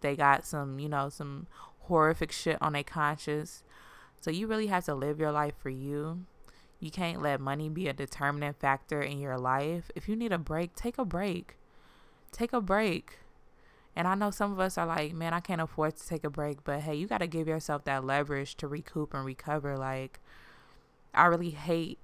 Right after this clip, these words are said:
the way they, society portrays that, you know, if you ain't working, you know,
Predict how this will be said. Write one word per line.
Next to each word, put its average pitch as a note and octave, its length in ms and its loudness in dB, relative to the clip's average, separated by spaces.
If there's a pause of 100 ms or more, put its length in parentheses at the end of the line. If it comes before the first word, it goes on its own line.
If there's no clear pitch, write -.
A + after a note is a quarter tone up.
(100)
the D#3+ 120 2
way D#3 340 2
they, D3 560 -2 (340)
society D#3+ 560 2
portrays D#3+ 540 0
that, C#3 260 -4
you D#3 120 -6
know, C#3+ 160 -2
if C#3 100 -8
you D#3+ 180 -2
ain't D#3+ 160 0
working, E3 640 2 (680)
you F3 100 -2
know, D#3 520 0